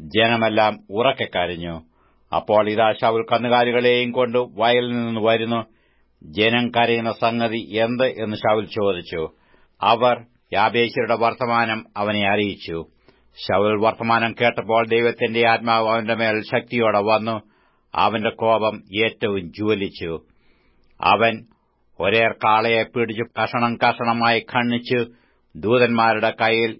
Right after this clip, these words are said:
ഇസ്രായേൽ ദേശത്തെല്ലായിടവും കൊടുത്തയച്ചു. "ആരെങ്കിലും ശൗലിന്റെയും ശമൂവേലിന്റെയും പിന്നാലെ പുറപ്പെട്ടു വരാതിരുന്നാൽ അവന്റെ കാളകളെ ഇങ്ങനെ ചെയ്യും" എന്ന് പറയിച്ചു. അപ്പോൾ യഹോവയുടെ ഭീതി ജനത്തിന്മേൽ വീണു.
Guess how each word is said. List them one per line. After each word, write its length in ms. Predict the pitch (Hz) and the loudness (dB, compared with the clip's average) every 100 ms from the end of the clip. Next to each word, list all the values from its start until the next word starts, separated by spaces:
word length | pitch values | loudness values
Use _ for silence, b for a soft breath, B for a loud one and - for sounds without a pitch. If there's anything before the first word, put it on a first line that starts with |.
| _ | _
ഇസ്രായേൽ 460 | 107 107 123 117 110 | -10 -2 0 2 2
ദേശത്തെല്ലായിടവും 880 | 113 110 107 113 110 110 110 110 | 0 -2 -4 -2 0 2 2 -2
കൊടുത്തയച്ചു. 840 | 101 113 107 107 98 101 - 95 92 _ _ _ _ _ - | -2 -2 0 0 0 -2 -4 -6 -8 _ _ _ _ _ 0
"ആരെങ്കിലും 600 | 101 113 110 110 107 107 | 4 4 2 -2 -2 -2
ശൗലിന്റെയും 600 | 123 117 113 113 113 113 101 | 0 0 0 0 0 0 -2
ശമൂവേലിന്റെയും 800 | 117 117 120 117 117 123 120 113 | -4 2 2 2 0 0 0 0
പിന്നാലെ 340 | 120 117 120 120 123 | -2 0 0 0 -2
പുറപ്പെട്ടു 380 | 120 131 127 | -2 -2 -2
വരാതിരുന്നാൽ 720 | 117 120 120 117 113 117 117 110 b b b _ - | 0 2 2 2 -2 0 0 -2 b b b _ -14
അവന്റെ 320 | 82 95 98 - | -6 -4 -4 0
കാളകളെ 440 | 117 117 117 117 113 | 4 4 4 2 0
ഇങ്ങനെ 360 | 107 120 117 | -2 -4 -4
ചെയ്യും" 560 | 107 113 104 104 104 - 104 | -2 -2 -2 -4 -6 -8 -4
എന്ന് 220 | 104 98 - | -4 -2 -2
പറയിച്ചു. 580 | 107 92 80 82 76 - b b b b b - | 0 0 -4 -12 -14 -16 b b b b b 0
അപ്പോൾ 300 | 98 110 110 | 2 4 4
യഹോവയുടെ 500 | 113 113 120 117 117 117 | 4 4 4 4 2 0
ഭീതി 220 | 123 117 | 0 0
ജനത്തിന്മേൽ 600 | 104 120 120 123 117 117 | 0 0 0 -2 0 0
വീണു. 420 | 104 123 120 117 | 2 2 2 -2